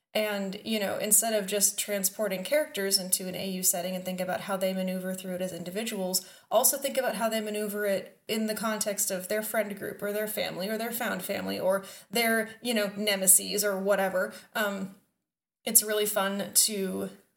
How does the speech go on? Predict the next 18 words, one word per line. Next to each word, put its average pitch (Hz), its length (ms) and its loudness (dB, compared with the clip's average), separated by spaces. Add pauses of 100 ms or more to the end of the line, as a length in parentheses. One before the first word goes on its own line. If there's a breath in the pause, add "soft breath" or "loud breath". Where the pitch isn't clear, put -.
(140)
at 240 80 2
least - 160 6
for 220 100 -2
me, 196 160 -2
to 202 140 -2
incorporate 196 560 0
found 185 280 0
family 185 360 0
elements 202 440 0
into 220 220 -4
things 220 400 -2
because 180 240 -8
I 175 80 -4
love 175 180 -6
a 180 60 -4
good 180 140 -4
found 180 260 -4
family. 190 400 -4